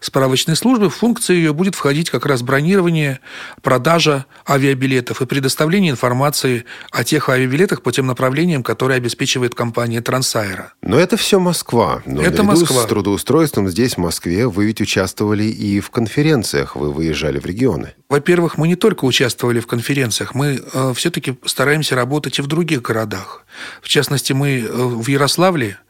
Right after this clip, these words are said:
Speaker 1: трудоустроили человека, тоже инвалида второй группы, незрячего, а, Александра Васильева. Он работает в компании «Вента Плюс».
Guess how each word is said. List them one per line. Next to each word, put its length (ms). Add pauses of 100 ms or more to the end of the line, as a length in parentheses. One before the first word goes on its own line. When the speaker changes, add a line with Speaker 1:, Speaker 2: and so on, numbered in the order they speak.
(360)
Speaker 1:
трудоустроили 640
человека, 640 (200)
тоже 680
инвалида 420
второй 300
группы, 400 (100)
незрячего, 800
а, 220
Александра 500
Васильева. 680 (440)
Он 140
работает 720
в 80
компании 540
«Вента 320
Плюс». 480